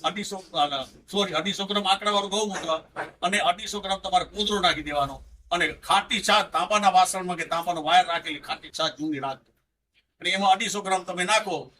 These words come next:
તમારી દુનિયા જુદી અને છાણાની રાખ નાખવાની છૂટી. અને બીજો ફાલ ચડાવવો હોય ને તો તમે થોડાક દિવસ વિસામો દઈ દો. કપાસના ફૂગલા માથે રહે ને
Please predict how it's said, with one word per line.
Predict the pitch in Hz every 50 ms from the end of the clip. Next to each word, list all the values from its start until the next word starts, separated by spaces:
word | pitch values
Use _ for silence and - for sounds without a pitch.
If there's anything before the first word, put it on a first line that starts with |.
| _ - -
તમારી | - 175 180 180 170 160
દુનિયા | 151 175 185 196 196 175
જુદી | 156 156 202 214 202 185 165
અને | 160 165 156
છાણાની | 151 - 185 185 185 185 170 160
રાખ | 160 175 185 180 -
નાખવાની | 180 165 - 143 147 147 -
છૂટી. | - 180 196 190 - - - - - _ _ _ _ _ _ _ _ -
અને | - 175 170
બીજો | - - 196 202 254 247
ફાલ | 247 - - 220 233 240
ચડાવવો | - 233 214 226 220 220 220
હોય | 220 220 233 240
ને | 233 220 202
તો | 196 202 202
તમે | 196 202 202 202
થોડાક | - 202 220 226 233 226 220 214
દિવસ | - 208 202 -
વિસામો | - 202 208 - 240 233 226 202
દઈ | 170 185 170
દો. | 165 160 160 - - _ _ _ _ _ _ _ _ _ _ _ _ _ _ _ _ _ _ _ _ _ -
કપાસના | - 190 190 - 214 - - 196
ફૂગલા | 165 165 170 196 214 226 220 214
માથે | 202 214 208 - 214 226
રહે | 240 262 247
ને | 220 190 160 -